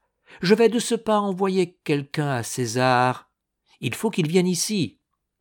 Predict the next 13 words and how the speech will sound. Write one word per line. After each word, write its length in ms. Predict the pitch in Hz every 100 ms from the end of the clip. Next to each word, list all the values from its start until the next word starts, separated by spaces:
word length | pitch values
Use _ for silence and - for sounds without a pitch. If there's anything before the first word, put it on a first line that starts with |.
| _ _ _ _
Le 160 | 104
pape 380 | - - 151 -
se 180 | - -
redressa. « 580 | 117 120 95 - 87 - _ _ _ _ _ _
César ? » 800 | - 117 113 131 220 262 - - _ _ _
dit-il 480 | 101 110 107 170 135
avec 280 | 104 110 -
une 200 | 104 104
rage 520 | 101 120 143 107 101 - - -
mêlée 360 | 113 120 120
d'épouvante. « 720 | 107 113 - 104 104 87 - - - - - -
César ? 800 | - - 113 139 139 180 120 - _ _ _ _ _ _ -
Ah, 480 | 117 131 131 117